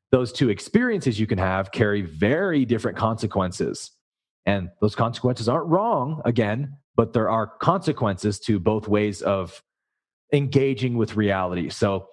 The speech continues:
essentially, we are here at this stage of our soul's evolution to choose between those two polarities.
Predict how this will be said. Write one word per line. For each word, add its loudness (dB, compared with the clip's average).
essentially, 2
we 2
are -2
here 0
at -2
this 2
stage 2
of -2
our 4
soul's 0
evolution 0
to -4
choose 0
between 2
those 0
two 0
polarities. -2